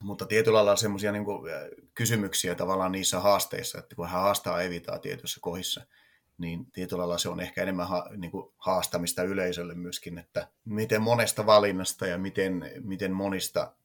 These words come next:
pienistä valinnoista, isoista valinnoista ja miten monista päätöksistä tavallaan ihmisen elämä kuitenkin lopulta rakentuu ja että se sitten päättyy siihen tiettyyn pisteeseen. Että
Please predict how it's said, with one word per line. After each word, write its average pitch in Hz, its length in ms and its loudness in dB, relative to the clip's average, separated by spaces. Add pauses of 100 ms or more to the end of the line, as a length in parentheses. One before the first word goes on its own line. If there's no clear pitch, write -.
pienistä 90 580 -2
valinnoista, 90 600 -2
isoista 92 440 -2
valinnoista 87 640 -4
ja 82 80 -6
miten 90 220 -4
monista 98 400 -4
päätöksistä 95 720 0
tavallaan 87 480 -2
ihmisen 90 300 -4
elämä 87 320 -4 (360)
kuitenkin 92 300 -2
lopulta 87 300 -4
rakentuu 80 560 -4
ja 71 160 -12 (180)
että - 220 -8
se 87 180 2
sitten 92 380 -2
päättyy 85 460 0
siihen 76 240 -10
tiettyyn 73 460 -12
pisteeseen. - 840 -10
Että - 300 -14